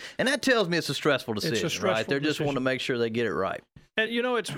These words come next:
Speaker 2: I guess it, we all live under the umbrella of the reality that if you haven't been a patient, you may be a patient at some point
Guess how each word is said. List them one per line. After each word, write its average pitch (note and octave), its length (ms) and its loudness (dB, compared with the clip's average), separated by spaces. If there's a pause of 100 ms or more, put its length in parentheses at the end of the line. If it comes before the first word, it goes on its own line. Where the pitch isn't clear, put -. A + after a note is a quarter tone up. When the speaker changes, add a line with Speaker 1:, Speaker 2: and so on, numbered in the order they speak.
Speaker 2:
I G3 100 -4
guess A3 320 -2
it, - 460 -8
we F#3 200 0
all G#3+ 320 0
live F#3 400 0
under D#3+ 240 0
the D3+ 220 0
umbrella D#3+ 480 0
of D3+ 220 -4
the D3 120 -2
reality D#3 680 -2
that C#3+ 180 -2
if C3+ 140 -8
you D3 80 -2
haven't G#3 400 0
been G3+ 120 0
a F3+ 80 -2
patient, D3+ 600 -4
you F3 160 -6
may G#3 300 -2
be F3+ 200 -2
a D#3+ 60 -2
patient F3+ 480 -4
at D#3+ 120 -8
some F#3+ 260 -4
point D#3+ 360 -4